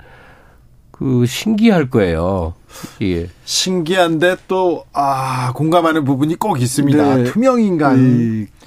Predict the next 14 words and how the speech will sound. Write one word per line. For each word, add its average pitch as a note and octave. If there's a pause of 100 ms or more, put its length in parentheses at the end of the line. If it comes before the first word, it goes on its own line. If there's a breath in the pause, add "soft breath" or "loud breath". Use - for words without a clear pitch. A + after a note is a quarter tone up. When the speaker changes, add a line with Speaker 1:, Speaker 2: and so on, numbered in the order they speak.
Speaker 3:
김갑수 A#2+
선생님께서 A#2
잘 A#2
말씀하셨는데, A#2 (1120 soft breath)
에, A2 (300)
요즘 A#2 (300)
이제 A2 (340)
우리 A2+
학생들 C3
성적 C#3
처리 A#2
끝나고 A2 (340)
이, G2+ (920 soft breath)
에, -